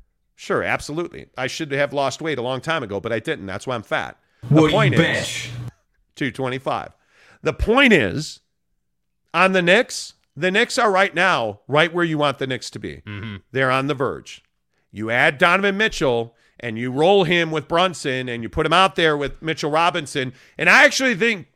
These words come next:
Speaker 1: if they don't trade Julius Randle, Brunson, Don, and Julius is not a bad,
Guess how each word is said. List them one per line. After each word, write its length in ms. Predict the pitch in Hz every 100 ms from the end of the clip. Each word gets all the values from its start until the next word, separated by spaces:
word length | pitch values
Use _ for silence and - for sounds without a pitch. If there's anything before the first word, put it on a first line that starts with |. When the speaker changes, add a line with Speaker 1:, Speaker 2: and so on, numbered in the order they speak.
| _ _ _ _ _ -
Speaker 1:
if 120 | 123
they 120 | 180
don't 200 | 302 330
trade 280 | - 285 285
Julius 460 | 180 269 254 220 190
Randle, 500 | 220 220 135 71 - _ _ _ _ _ _ _ _ -
Brunson, 720 | 202 233 220 269 269 262 - _ _ _ -
Don, 420 | 143 202 220 226
and 200 | 208 185
Julius 480 | 139 180 202 233 233
is 160 | 156 123
not 360 | 143 185 202
a 60 | 185
bad, 400 | 170 180 165